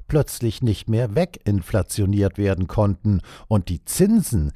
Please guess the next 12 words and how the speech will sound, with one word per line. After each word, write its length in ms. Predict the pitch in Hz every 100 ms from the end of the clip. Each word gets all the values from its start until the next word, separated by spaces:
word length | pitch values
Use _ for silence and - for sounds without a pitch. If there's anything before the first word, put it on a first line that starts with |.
| - - 107
die 80 |
meist 460 | 87 95 147 - -
im 180 | 85 80
zweistelligen 760 | - 95 123 - 117 95 92
Bereich 460 | 85 76 104 151 -
lagen, 380 | 101 90 90 143 - -
durch 220 | - 113 120
neue 300 | 101 98 101
Schulden 420 | - 104 110 131
abgezahlt 760 | - - - - - 73 69
werden 240 | 76 69 69
mussten. 520 | 71 - - 71